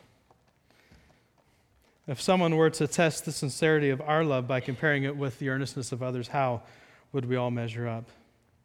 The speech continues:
"For you know the grace of our Lord Jesus Christ, that though he was rich, yet for your sake he became poor, so that through his poverty we might become rich." And here's my judgment about what is best for you in this matter. Last year,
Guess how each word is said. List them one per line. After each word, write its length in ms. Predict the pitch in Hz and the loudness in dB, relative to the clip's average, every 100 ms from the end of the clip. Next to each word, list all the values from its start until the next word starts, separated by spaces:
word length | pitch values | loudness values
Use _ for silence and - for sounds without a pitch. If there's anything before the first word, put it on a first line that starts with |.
| _ _ _ _ _ _ _ - | _ _ _ _ _ _ _ 0
"For 140 | 185 | 4
you 60 | 175 | 6
know 160 | 180 | 6
the 80 | 175 | 6
grace 320 | 151 175 180 | 4 4 4
of 60 | 175 | 2
our 100 | 165 | 4
Lord 240 | 165 170 | 4 4
Jesus 340 | 165 175 170 - | 2 0 -2 -4
Christ, 420 | - 156 151 147 | 2 4 4 2
that 220 | 160 143 | -2 2
though 320 | 160 175 202 | 6 6 6
he 240 | 196 - 202 | 4 2 2
was 320 | 196 190 - | 4 2 0
rich, 540 | 156 156 165 - - - - - - | 2 2 2 -4 -12 -18 -20 -20 -2
yet 220 | 151 165 | 4 4
for 300 | - - 160 | 2 4 6
your 340 | 165 156 190 277 | 4 4 4 4
sake 380 | - 156 135 | 2 0 0
he 100 | - | -2
became 420 | 156 143 - 143 135 | -2 -2 0 -2 0
poor, 460 | - 180 139 127 113 - - - | 2 4 4 0 -8 -16 -20 -10
so 240 | - 151 | 0 2
that 200 | 143 135 | 2 0
through 220 | 160 143 | 0 0
his 260 | 117 185 185 | 2 2 2
poverty 720 | - 151 143 135 127 120 110 - - _ _ _ _ _ _ _ - | 0 2 2 2 0 -2 -4 -12 -20 _ _ _ _ _ _ _ -6
we 80 | |
might 240 | 123 120 117 | -2 -2 -4
become 360 | 120 - 117 | -6 -8 -6
rich." 420 | 117 110 131 - - _ _ _ _ _ _ _ _ _ _ _ _ _ _ _ - _ - | -6 -8 -12 -16 -18 _ _ _ _ _ _ _ _ _ _ _ _ _ _ _ -20 _ 2
And 100 | 156 | 6
here's 220 | 214 262 | 6 8
my 120 | 220 | 6
judgment 360 | 185 196 170 175 | 8 6 6 4
about 240 | 170 170 | 6 6
what 180 | 175 180 | 6 6
is 120 | 175 | 4
best 320 | 120 185 190 - | 4 4 4 2
for 80 | |
you 180 | 185 175 | 2 4
in 80 | 170 | 4
this 180 | 165 - | 2 0
matter. 300 | 151 131 127 | 0 2 2
Last 380 | 143 196 214 - | 4 4 4 4
year, 340 | 190 190 180 | 6 6 2